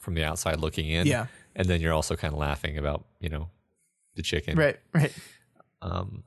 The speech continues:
Speaker 1: so yeah, we're totally spoiled for, like, awesome character interactions in this chapter, because now, after all of that, we get this awesome Tats and Terry's showdown.
Speaker 2: Yeah. T-,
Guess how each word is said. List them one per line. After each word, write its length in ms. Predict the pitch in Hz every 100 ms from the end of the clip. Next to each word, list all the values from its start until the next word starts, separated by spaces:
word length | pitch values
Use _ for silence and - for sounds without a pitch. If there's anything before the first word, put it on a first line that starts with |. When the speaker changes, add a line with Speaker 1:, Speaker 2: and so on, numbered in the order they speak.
| _ -
Speaker 1:
so 100 | 113
yeah, 180 | 113 101
we're 100 | 104
totally 280 | 156 143
spoiled 520 | 107 - 95 87 80 82
for, 320 | - 85 78 85
like, 160 | 78
awesome 440 | 80 80 85 80 78 -
character 380 | - 85 - 87
interactions 580 | 87 87 90 - 92 92
in 100 | 92
this 100 | 90
chapter, 360 | 95 92 - 95
because 520 | 87 85 78 - - - - - _ _
now, 640 | - 90 85 95 98 92 - - -
after 240 | 87 -
all 100 | 92
of 80 | 82
that, 240 | 82 92 95
we 100 | 82
get 160 | 82
this 140 | 85 82
awesome 580 | 82 82 - 82 82 -
Tats 360 | - 82 82 -
and 160 | 90 85
Terry's 460 | 85 85 85 -
showdown. 500 | - 90 95 98 104 98 - _ _ -
Speaker 2:
Yeah. 240 | 165 135 - _ _
T-, 180 | - 147